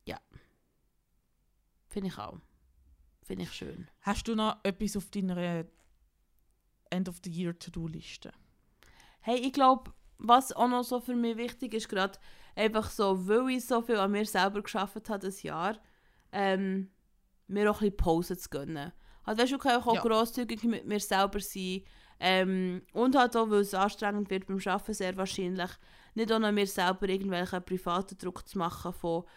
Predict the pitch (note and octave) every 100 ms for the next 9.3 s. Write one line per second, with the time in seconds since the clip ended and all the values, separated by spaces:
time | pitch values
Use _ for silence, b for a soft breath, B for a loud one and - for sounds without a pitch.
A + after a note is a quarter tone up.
0 | b b _ - F3 F#3 G3 F3+ D#3+ F#3+
1 | G#3 F#3+ F#3 F#3 F#3 F3 E3 E3+ F#3 F#3
2 | F3+ F3+ E3+ F3+ F3+ D#3+ D#3+ - E3+ F3+
3 | - F3 E3+ - F3+ - E3 E3+ E3+ G3
4 | F#3+ - F#3+ F#3+ F#3 F3+ F3+ F3 - G3
5 | - b b b - G#3 G3+ G3+ D#3+ F3
6 | G3+ G#3+ G#3 G#3 F#3+ F#3+ F#3+ - F3+ D#3+
7 | - B3 - - A3+ G#3+ A3+ A3+ G#3+ -
8 | b b b - A3 G#3 G#3+ - G3 G3+
9 | G3 -